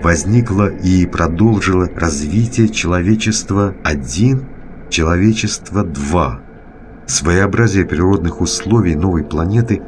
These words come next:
определило отклонение в направлении и скорости этого развития, на особенностях которого сейчас нет причин подробно останавливаться.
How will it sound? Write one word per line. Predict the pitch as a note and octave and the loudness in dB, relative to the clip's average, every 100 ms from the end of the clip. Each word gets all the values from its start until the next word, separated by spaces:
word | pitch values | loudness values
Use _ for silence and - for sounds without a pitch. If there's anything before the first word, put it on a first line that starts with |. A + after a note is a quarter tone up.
| - | -6
определило | D#2+ - E2 F2+ G#2+ A2 G2+ | -6 -4 -2 2 4 4 2
отклонение | - D#2 F2+ F#2 G#2+ A#2 A2 A2 | 0 -2 0 2 4 4 4 2
в | |
направлении | E2+ F2 D#2+ D#2 E2 G2 A#2+ G#2+ F#2+ D#2+ - - | 0 -2 -2 0 2 4 4 4 0 -2 -6 -6
и | E2+ | -2
скорости | - - A#2+ A2+ A2 - - | -2 2 2 4 0 -4 -4
этого | - G#2+ A2 G#2+ | -2 0 2 2
развития, | G2+ G#2+ F#2+ G2 G2+ F#2 - - C2 A#1 - - - - | 2 0 0 -2 0 0 -2 -6 -6 -8 -12 -20 -20 -8
на | D2 F2+ | 0 2
особенностях | F2+ - F#2+ F#2 E2+ - - | 2 2 0 0 -2 -6 -6
которого | F2 E2 A2+ A2 F#2+ | -6 -2 0 0 0
сейчас | - F2 G2+ G2 - | -2 -2 -2 -2 -2
нет | F#2+ - | -4 -4
причин | - - F#2+ | -6 -4 -2
подробно | F#2 F2 G2 F#2 | -2 -2 -2 -2
останавливаться. | G2 - G#2+ G2+ G#2+ F2+ C#2+ B1+ - - | -4 -2 -2 0 0 0 -2 -6 -8 -10